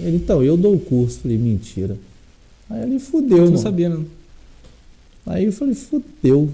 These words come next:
Speaker 1: Falei, "Porra, então me dá seu telefone aí." Ele me deu o telefone dele, a gente já marcou um voo duplo, fiz um voo duplo com ele, mas já convicto de que queria fazer o curso. E foi sensacional, maneiraço. Recomendo. Tem a minha vida antes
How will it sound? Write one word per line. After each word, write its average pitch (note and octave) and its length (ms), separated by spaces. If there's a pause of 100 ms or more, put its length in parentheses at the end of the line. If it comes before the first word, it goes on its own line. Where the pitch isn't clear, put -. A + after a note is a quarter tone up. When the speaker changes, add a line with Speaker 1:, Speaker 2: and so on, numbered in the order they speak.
(120)
Speaker 1:
Falei, F#3+ 220
"Porra, F3+ 300
então D3 180
me E3+ 80
dá F#3 140
seu G#3 100
telefone G3+ 520
aí." F#3 60
Ele E3 100
me E3 100
deu F3 140
o - 20
telefone F#3+ 500
dele, F3+ 360
a F#3 40
gente F3+ 180
já F#3 80
marcou F3+ 380
um F3+ 80
voo E3+ 220
duplo, F3 440
fiz F3 240
um E3+ 80
voo E3 200
duplo D#3+ 300
com E3+ 100
ele, E3 140
mas E3+ 180
já E3+ 80
convicto D#3+ 680
de - 120
que F3+ 120
queria F3 280
fazer F3 240
o F#3+ 60
curso. C#3 520
E - 40
foi E3 280
sensacional, E3+ 840
maneiraço. B2 640 (640)
Recomendo. A#2 760 (120)
Tem A#2 160
a - 20
minha B2 180
vida A2+ 280
antes C3+ 760